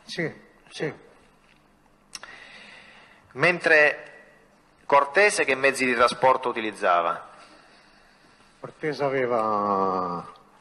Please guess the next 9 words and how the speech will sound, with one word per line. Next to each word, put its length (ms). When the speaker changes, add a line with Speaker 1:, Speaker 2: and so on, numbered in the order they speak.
Speaker 1:
aveva 320
uno 260
scooter, 560
aveva 720
un 200
fuoristrada 1200
che 140
si 160
chiama 640